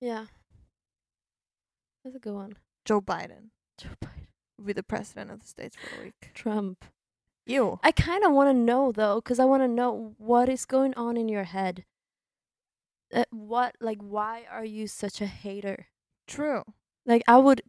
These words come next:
Speaker 2: But I
Speaker 1: probably wanna
Speaker 2: honestly
Speaker 1: switch
Speaker 2: think
Speaker 1: lives with someone who hates me.
Speaker 2: Ooh, yeah.
Speaker 1: Imagine. Why?
Speaker 2: Why?
Speaker 1: Maybe they're going through some shit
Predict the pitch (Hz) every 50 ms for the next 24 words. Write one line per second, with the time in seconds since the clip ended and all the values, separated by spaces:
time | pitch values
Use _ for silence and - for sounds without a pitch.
0 | _ _ - 233 220 233 240 247 - - 233 226 214 214 220 233 240 220 - 214
1 | 202 - - 208 196 202 202 214 - 220 220 - - - 196 285 285 285 285 180
2 | 196 220 214 202 - - 196 196 - - - - 180 170 165 170 196 - _ _
3 | _ _ _ _ _ _ _ _ _ _ _ _ 220 220 233 247 247 220 196 190
4 | 180 180 185 185 180 180 175 202 226 220 214 196 190 196 196 - - 202 - 175
5 | - _ _ 202 208 202 208 226 240 233 - _ _ _ _ _ 226 214 214 220
6 | 226 226 214 190 _ _ 233 240 254 247 269 240 240 226 226 214 - 220 226 220
7 | 208 - - 233 220 226 - - 220 208 - - - 208 208 202 -